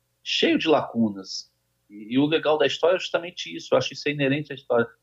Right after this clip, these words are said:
A, a história é cheia de buracos. E que cada, e os buracos vão aparecendo a cada geração. Eu acho que na próxima geração, outras pessoas vão também se debruçar, ou mesmo na minha geração, na nossa geração,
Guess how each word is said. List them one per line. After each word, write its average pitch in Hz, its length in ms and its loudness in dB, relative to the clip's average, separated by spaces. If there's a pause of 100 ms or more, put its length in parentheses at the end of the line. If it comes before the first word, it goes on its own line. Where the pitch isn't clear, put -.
(320)
A, 110 180 4
a 123 40 4
história 143 300 2
é 233 40 4
cheia 151 260 2
de 127 140 -6 (100)
buracos. 104 800 0 (320)
E 117 80 -16
que 127 160 -10
cada, 151 800 4 (360)
e 127 40 -2
os 127 200 -8
buracos 147 520 2
vão 185 160 2
aparecendo 160 600 2
a 190 60 4
cada 185 260 2
geração. 175 680 0 (220)
Eu 104 80 4
acho 131 240 2
que 160 180 2 (200)
na 110 500 4 (100)
próxima 123 320 4
geração, 123 680 2 (400)
outras 113 420 4
pessoas 135 460 2
vão 139 160 0
também 123 320 2
se - 140 -8
debruçar, 120 440 2
ou 123 60 4
mesmo 131 260 2
na 113 100 -4
minha 117 160 -4
geração, 107 460 0
na 120 80 -8
nossa 104 260 0
geração, 101 460 -8